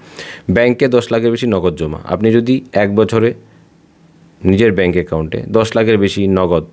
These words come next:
ক্যাশ টাকা জমা করেন, তাহলে আপনাকে চিঠি আসতে পারে। আর ব্যবসায় নগদ লেনদেন পঞ্চাশ হাজারের বেশি করলে, ব্যবসার ক্ষেত্রে নগদ লেনদেন পঞ্চাশ হাজারের বেশি করলে চিঠি আসতে পারে। এটা আয়, আয়কর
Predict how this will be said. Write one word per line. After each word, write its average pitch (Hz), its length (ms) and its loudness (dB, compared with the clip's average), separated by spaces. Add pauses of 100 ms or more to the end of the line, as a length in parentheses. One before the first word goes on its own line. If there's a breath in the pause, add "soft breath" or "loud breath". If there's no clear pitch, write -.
ক্যাশ 104 200 0
টাকা 101 220 0
জমা 90 240 2
করেন, 104 220 0
তাহলে 95 280 0
আপনাকে 95 280 0
চিঠি 95 260 0
আসতে 98 200 -2
পারে। 110 180 -2 (460 loud breath)
আর 90 100 0
ব্যবসায় 127 520 2
নগদ 117 360 2
লেনদেন 113 420 2
পঞ্চাশ 117 380 0
হাজারের 101 320 0
বেশি 82 280 -2
করলে, 76 200 -4 (180)
ব্যবসার 95 320 -2
ক্ষেত্রে 113 240 0
নগদ 104 320 2
লেনদেন 110 360 2 (460 loud breath)
পঞ্চাশ 113 260 2
হাজারের 117 260 2
বেশি 110 300 0
করলে 110 460 2 (360)
চিঠি 82 260 -2
আসতে 80 240 -8
পারে। - 280 -8
এটা 104 160 0
আয়, 92 260 0 (800)
আয়কর 101 360 0